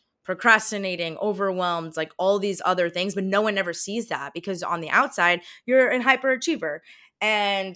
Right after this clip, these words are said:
I'm realizing now that that was going on for me and it still goes on for me, is that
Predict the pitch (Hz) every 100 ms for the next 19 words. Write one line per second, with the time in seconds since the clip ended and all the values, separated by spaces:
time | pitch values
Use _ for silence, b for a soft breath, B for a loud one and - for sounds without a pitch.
0 | - 196 190 220 330 220 208 185 170 165
1 | 175 185 - 196 196 208 214 185 190 202
2 | 165 214 262 202 170 165 156 170 226 170
3 | 170 - - 226 247 208 180 165 175 160
4 | 170 160 - 165 160